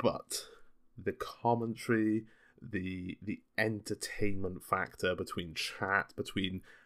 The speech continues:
the man, the myth, the legend, Cheese Reaver, best name on Twitch. That was so entertaining, and him pulling you guys randomly into commentary when you were in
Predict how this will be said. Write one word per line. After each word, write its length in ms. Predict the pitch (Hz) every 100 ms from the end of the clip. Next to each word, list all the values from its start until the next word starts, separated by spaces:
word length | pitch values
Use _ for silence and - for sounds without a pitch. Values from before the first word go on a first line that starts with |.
| _
the 60 | 98
man, 600 | 95 101 104 98 98 101 - -
the 140 | -
myth, 640 | 90 87 92 98 - - - _ _
the 120 | -
legend, 960 | 90 90 90 95 98 - 87 - - - - _ _ _
Cheese 400 | - - 101 87
Reaver, 320 | 85 80 - - _
best 260 | - 101 98
name 140 | 98
on 100 | 101
Twitch. 460 | - - - - - - - - - - _ _ _ _ _ _ _ _ _ _ _ 117
That 460 | 110 120 113 -
was 420 | 101 95 95 - -
so 500 | - - - 120 110
entertaining, 760 | 101 104 - 101 90 90 95 95 -
and 120 | 98
him 540 | - 113 107 107 104 -
pulling 340 | - 107 101
you 140 | 101 98
guys 320 | 90 90 -
randomly 540 | 92 95 107 104 101
into 160 | 95 90
commentary 580 | - 95 90 92 - 90
when 160 | 92
you 80 | 90
were 140 | 87 92
in 140 | 101